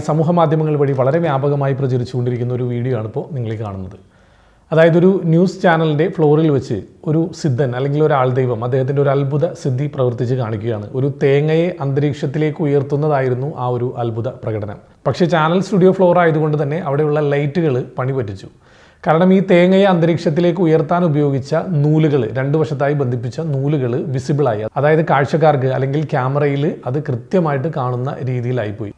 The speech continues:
അപ്പോൾ അതുകൊണ്ട് തന്നെ ആ സിദ്ധൻ്റെ അല്ലെങ്കിൽ ആ ആൾ ദൈവത്തിൻ്റെ അത്ഭുത സിദ്ധി ആ ചാനൽ ഫ്ലോറിൽ വെച്ച് പരാജയപ്പെട്ടു എന്നുള്ള നിലയിൽ ധാരാളം പോസ്റ്റുകൾ ഇന്ന് സമൂഹ മാധ്യമങ്ങൾ വഴി പ്രചരിച്ചുകൊണ്ടിരിക്കുന്ന കാഴ്ചയാണ് നമ്മൾ കാണുന്നത്. എന്തായാലും ഈ വീഡിയോ കണ്ടു കഴിഞ്ഞപ്പോൾ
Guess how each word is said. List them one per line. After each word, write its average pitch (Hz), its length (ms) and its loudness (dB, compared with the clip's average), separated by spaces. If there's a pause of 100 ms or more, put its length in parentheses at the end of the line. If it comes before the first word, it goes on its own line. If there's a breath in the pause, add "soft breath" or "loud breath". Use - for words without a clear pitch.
(120)
അപ്പോൾ 139 160 2
അതുകൊണ്ട് 170 300 2
തന്നെ 185 200 2
ആ - 20 0 (100)
സിദ്ധൻ്റെ 151 360 2
അല്ലെങ്കിൽ 147 260 0 (120)
ആ - 20 -2 (200)
ആൾ 131 80 -2 (100)
ദൈവത്തിൻ്റെ 143 420 -2 (140)
അത്ഭുത 131 360 -4 (100)
സിദ്ധി 123 300 -2 (500 loud breath)
ആ 143 40 4 (120)
ചാനൽ 160 340 2
ഫ്ലോറിൽ 160 320 4
വെച്ച് - 180 -2 (120)
പരാജയപ്പെട്ടു 135 720 2 (240)
എന്നുള്ള 151 320 0
നിലയിൽ 131 260 -2 (520 loud breath)
ധാരാളം 143 440 4
പോസ്റ്റുകൾ 123 380 -4 (200)
ഇന്ന് 139 140 -4 (140)
സമൂഹ 131 320 -4
മാധ്യമങ്ങൾ 127 480 -2
വഴി 127 180 0
പ്രചരിച്ചുകൊണ്ടിരിക്കുന്ന 120 800 -4 (100)
കാഴ്ചയാണ് 113 460 -4
നമ്മൾ 117 200 -4
കാണുന്നത്. 110 320 -6 (480 loud breath)
എന്തായാലും 196 300 6
ഈ - 80 6
വീഡിയോ 208 340 6
കണ്ടു 196 200 6
കഴിഞ്ഞപ്പോൾ 165 340 2